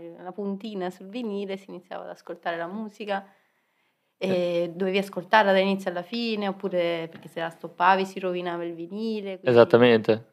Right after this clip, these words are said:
Speaker 2: Poi dopo dovevi pulire la, la puntina, dovevi pulire il vinile, dovevi cambiare lato del vinile e partivano le altre canzoni.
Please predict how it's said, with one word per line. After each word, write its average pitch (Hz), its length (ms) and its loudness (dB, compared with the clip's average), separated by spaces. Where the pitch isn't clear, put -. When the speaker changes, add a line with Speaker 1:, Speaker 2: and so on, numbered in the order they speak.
Speaker 2:
Poi 123 140 8
dopo 123 240 8
dovevi 117 260 10
pulire 113 460 8
la, 104 380 10
la 110 240 6
puntina, 123 480 4
dovevi 113 240 8
pulire 110 340 6
il 107 100 4
vinile, 127 760 6
dovevi 120 260 8
cambiare 120 540 8
lato 120 400 8
del 120 160 8
vinile 117 560 2
e 110 140 6
partivano 117 460 10
le 110 100 8
altre 101 220 6
canzoni. 113 460 6